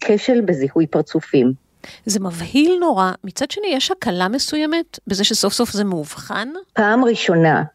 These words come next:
Speaker 1: דיברתי על זה בטלוויזיה, בתוכנית של יורם יובל. המון אנשים ניגשו אליי מהתיאטרון וזה, ואמרו, "ראינו אותך ב-, מדברת על זה, תדעי לך שנעלבנו ממך כל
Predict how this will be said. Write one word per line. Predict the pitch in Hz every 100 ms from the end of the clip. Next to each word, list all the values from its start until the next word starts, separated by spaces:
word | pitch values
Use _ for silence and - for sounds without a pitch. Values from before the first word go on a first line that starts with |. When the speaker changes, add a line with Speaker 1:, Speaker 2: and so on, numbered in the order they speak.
| 160
Speaker 1:
דיברתי | 165 139 175 196 240
על | 208
זה |
בטלוויזיה, | 175 - - 139 123 170 151 151
בתוכנית | 117 147 160 190 196
של | - 202
יורם | 165 156 170
יובל. | 170 143 131 95 - _ _ - -
המון | 196 190 214 262
אנשים | 311 262 208 - 202
ניגשו | 175 139 - 165
אליי | 143 160 190 311 359 _ _
מהתיאטרון | 170 156 - 180 180 185 196 180
וזה, | 151 151 208 311 - -
ואמרו, | 165 170 190
"ראינו | 165 - 226 294
אותך | 320 269 -
ב-, | 185 185 175 170
מדברת | 185 175 165 175 185 220
על |
זה, | 190 214 -
תדעי | 220 185
לך | 226 262
שנעלבנו | - 226 185 196 185 190 180 190 220 262
ממך | 240 226 220 -
כל | 208